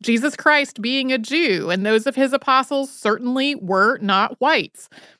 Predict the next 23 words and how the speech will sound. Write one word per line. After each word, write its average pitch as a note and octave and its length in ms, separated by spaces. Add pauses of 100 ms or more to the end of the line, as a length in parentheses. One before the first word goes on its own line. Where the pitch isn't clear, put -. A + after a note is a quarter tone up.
(140)
And F#3 200
did G3+ 220
not A3+ 300
he A#3+ 380
who G3 280
completed A#3 640
the G3+ 80
plan G#3+ 380
of G#3+ 100
salvation G3+ 680
complete B3 460
it C4+ 200
for A#3+ 180
the A3+ 120
whites F#3+ 420
as G#3 220
well G3 180
as A3 160
for A3 140
the G#3 80
Jews G3+ 420
and G#3+ 160
others? G3+ 500